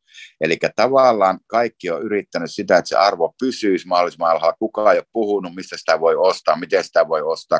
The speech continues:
koska on kaikki halunnut, että antaa louhia, antaa louhia, antaa louhia, että niitä olisi mahdollisimman paljon. Ja nyt aletaan markkinointi, ja nyt kun se nousee tästä, niin tota, ensi vuodeksi on ennustettu.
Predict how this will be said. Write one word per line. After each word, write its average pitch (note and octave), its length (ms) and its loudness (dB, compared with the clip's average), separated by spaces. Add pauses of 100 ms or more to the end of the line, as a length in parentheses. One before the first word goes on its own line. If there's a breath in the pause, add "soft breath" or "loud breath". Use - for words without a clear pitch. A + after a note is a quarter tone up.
koska E2+ 260 -4
on E2+ 140 -6
kaikki A2 380 -2
halunnut, D#2 480 -8
että - 200 -6 (760 soft breath)
antaa G2 440 4
louhia, E2 460 0
antaa F#2 380 0
louhia, D#2 380 0
antaa F2 440 0
louhia, E2 260 -2
että C#2+ 100 -12
niitä E2+ 120 -8
olisi E2+ 140 -10
mahdollisimman F2 560 0
paljon. D#2+ 380 2
Ja F#2 60 -8
nyt A#2+ 220 -2
aletaan D#2+ 400 -4
markkinointi, D2+ 760 -8 (380 loud breath)
ja D2+ 80 0
nyt A2+ 260 2
kun - 80 -6
se D2 140 -2
nousee D#2 460 2
tästä, D2+ 340 0
niin D#2 180 -2
tota, D2+ 280 0 (960 loud breath)
ensi C#3+ 260 2
vuodeksi A2+ 400 2
on G2 140 0
ennustettu. F2 760 -6